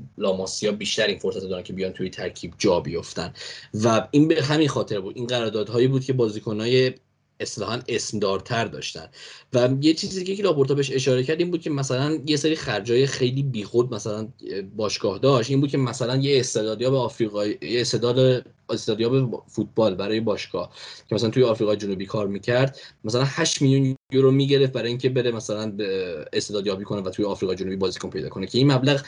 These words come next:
برای یه آدم خب جور در نمیاد، برای یه استعدادیاب اصلاً خیلی دور ریختن پوله. و یه چیزی که گفته بود این بود که مجموع فیش‌های حقوقی با-، باشگاه یه چیزی حدود ششصد میلیون یورو شده بود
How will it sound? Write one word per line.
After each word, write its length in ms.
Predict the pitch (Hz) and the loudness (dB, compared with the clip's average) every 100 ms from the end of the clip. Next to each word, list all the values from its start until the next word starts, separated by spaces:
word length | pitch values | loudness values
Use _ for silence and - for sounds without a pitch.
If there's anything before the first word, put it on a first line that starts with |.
| - - - | -12 -8 0
برای 220 | 113 113 | 2 2
یه 240 | 113 123 | 2 0
آدم 540 | - 110 113 127 139 - - - | 2 0 2 2 2 0 -10 -6
خب 200 | 113 - - | -6 -6 -6
جور 200 | - 127 | 0 4
در 180 | 139 135 | 4 4
نمیاد، 240 | 135 113 | 2 2
برای 200 | 95 98 | -2 -4
یه 240 | 98 98 98 | -4 -8 -8
استعدادیاب 760 | 95 110 101 95 87 104 85 - _ | -10 -8 -8 -8 -6 -8 -8 -12 _
اصلاً 200 | - 113 | -10 -10
خیلی 440 | - 127 127 104 | -6 -2 0 -2
دور 340 | 90 104 101 98 | -8 -8 -6 -6
ریختن 360 | 95 - 90 | -8 -8 -10
پوله. 440 | 87 - 95 - - - - - - 110 113 | -12 -12 -10 -10 -14 -18 -20 -20 -16 -4 0
و 400 | 117 113 110 107 - _ | 2 2 0 -2 -8 _
یه 100 | 127 | -2
چیزی 260 | 131 156 156 | 4 6 6
که 100 | 156 | 4
گفته 280 | 147 131 127 | 2 4 2
بود 160 | 151 | 2
این 100 | 156 | 2
بود 100 | 156 | 0
که 80 | 156 | 0
مجموع 720 | 139 123 110 127 147 156 151 | 0 -2 -2 2 2 2 0
فیش‌های 440 | 147 120 - 131 143 | -4 -6 -2 0 2
حقوقی 500 | 131 120 113 131 147 | 0 -2 -2 0 0
با-، 460 | 127 113 110 107 | -2 -4 -4 -4
باشگاه 600 | 101 110 107 - 131 135 | -2 -2 -2 0 2 2
یه 60 | 131 | 0
چیزی 180 | - 135 | 0 0
حدود 240 | 117 135 | 0 -2
ششصد 560 | 135 113 - 123 117 120 | -2 -4 -4 -4 -4 -4
میلیون 240 | 110 107 | -4 -2
یورو 180 | 98 120 | -2 0
شده 300 | 151 139 139 | 0 2 2
بود 300 | 131 131 | 2 2